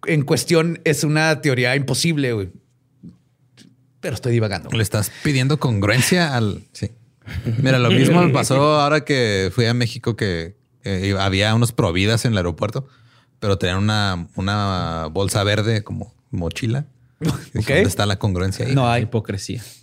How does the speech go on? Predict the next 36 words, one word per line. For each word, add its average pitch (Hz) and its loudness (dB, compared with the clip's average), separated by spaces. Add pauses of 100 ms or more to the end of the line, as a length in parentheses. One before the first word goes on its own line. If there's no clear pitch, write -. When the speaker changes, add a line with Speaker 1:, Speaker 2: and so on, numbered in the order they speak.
Speaker 2:
Sí. - -10
Speaker 1:
Sí, 131 0
tienen 143 2
que 147 0
renunciar 123 0
al 131 0
color 120 0
verde 120 2
por 113 -2
el 104 -2
resto 113 -6
de 110 -2
sus 110 -2
Speaker 2:
Así 104 0
Speaker 1:
vidas. 95 -2
Speaker 2:
es. 87 -8 (180)
Speaker 3:
Sí, 127 -8
güey. 139 -4 (1040)
Speaker 1:
Pues, 185 0 (260)
en 202 2
este 247 2
caso, 180 0
el 160 2
careo 185 4
fue 160 4
extremadamente 135 0
exitoso. 117 -8 (960)
La 175 2
priora 240 6
Jean, 170 2
por 151 2
ejemplo, 143 -2 (760)
tenía 170 0
por 190 4
lo 180 4
menos 175 0